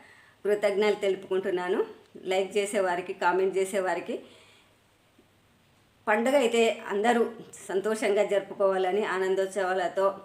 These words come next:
పండగను ముగించుకోవాలని చెప్-, చెప్తున్నాను. కనుమ రోజు, ముక్కనుమ, ఈ మూడు రోజులు పండుగ, నాలుగు రోజులు పండుగ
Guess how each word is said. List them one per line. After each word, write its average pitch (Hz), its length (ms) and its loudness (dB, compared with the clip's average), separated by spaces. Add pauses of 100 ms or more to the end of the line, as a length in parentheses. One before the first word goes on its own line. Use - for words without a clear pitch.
పండగను 214 460 0 (880)
ముగించుకోవాలని 196 1040 -2 (1120)
చెప్-, - 340 -6
చెప్తున్నాను. 196 480 0 (140)
కనుమ 254 240 2
రోజు, 233 600 2 (260)
ముక్కనుమ, 214 640 0 (260)
ఈ 220 320 2
మూడు 214 300 2
రోజులు 233 600 0
పండుగ, 196 260 2
నాలుగు 196 340 4
రోజులు 220 320 2
పండుగ 196 500 2